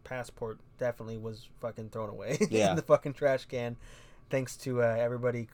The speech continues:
Speaker 1: uh, thanks to the, all the, the milk that was spilled.
Speaker 2: Mm-hmm, the commotion.
Speaker 1: And, uh, so they leave, and they're doing all the head count and whatnot, and they think, you know, "This many
Speaker 2: Everything's
Speaker 1: passports?"
Speaker 2: accounted for.
Speaker 1: Everything's accounted for.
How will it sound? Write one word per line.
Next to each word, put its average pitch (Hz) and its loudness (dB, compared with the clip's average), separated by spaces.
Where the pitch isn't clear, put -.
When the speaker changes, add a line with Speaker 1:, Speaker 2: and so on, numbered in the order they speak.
Speaker 1:
uh, 120 0
thanks 127 -6
to 123 -4
the, 120 -4
all 120 0
the, 117 -2
the 117 -4
milk 131 -2
that 113 -4
was 110 -12
spilled. 110 0
Speaker 2:
Mm-hmm, 104 -4
the - -10
commotion. 107 2
Speaker 1:
And, 135 -2
uh, 127 -6
so 131 0
they 139 4
leave, 151 2
and 123 0
they're 120 -2
doing 131 -4
all 127 -2
the 123 0
head 123 0
count 123 -4
and 120 -6
whatnot, 123 -2
and 110 -10
they 110 -8
think, 120 -6
you 117 -8
know, 127 -6
"This 131 -8
many 135 -6
Speaker 2:
Everything's 131 8
Speaker 1:
passports?" 117 4
Speaker 2:
accounted 151 4
for. 107 4
Speaker 1:
Everything's 147 0
accounted 143 4
for. 117 4